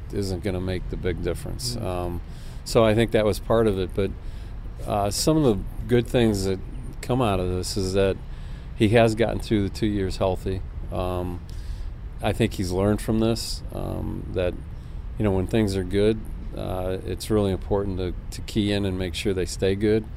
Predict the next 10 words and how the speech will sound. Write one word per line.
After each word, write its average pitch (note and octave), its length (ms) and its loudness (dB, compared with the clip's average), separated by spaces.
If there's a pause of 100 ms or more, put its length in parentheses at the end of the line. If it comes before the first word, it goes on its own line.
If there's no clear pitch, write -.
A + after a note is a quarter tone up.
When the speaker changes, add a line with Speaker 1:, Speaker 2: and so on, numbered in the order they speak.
(540)
Speaker 1:
and F#2 200 -4
take G2+ 200 2
care G#2 180 2
of G2 80 4
the F#2+ 60 2
little G2 300 2
stuff G#2 420 -2
that, F#2+ 160 -2 (200)
that, F2+ 220 0 (140)
uh, F2+ 320 -2